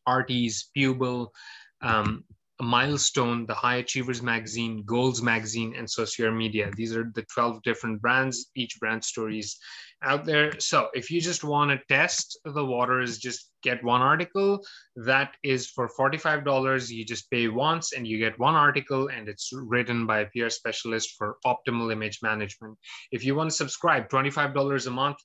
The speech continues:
get it covered in a different outlet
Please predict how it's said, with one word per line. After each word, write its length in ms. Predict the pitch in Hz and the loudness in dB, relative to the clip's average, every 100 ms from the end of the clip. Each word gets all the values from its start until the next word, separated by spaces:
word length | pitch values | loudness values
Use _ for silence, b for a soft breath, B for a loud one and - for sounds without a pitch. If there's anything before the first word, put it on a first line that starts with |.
| 120 | -2
get 240 | 123 123 - _ _ - | 0 0 -8 _ _ -12
it 160 | 131 | -8
covered 360 | - 123 123 123 | -2 0 0 -2
in 220 | 139 120 | -4 -2
a 60 | 113 | 0
different 380 | 127 - 127 127 | 0 0 -2 0
outlet 400 | 127 120 - 117 | 0 0 -2 -4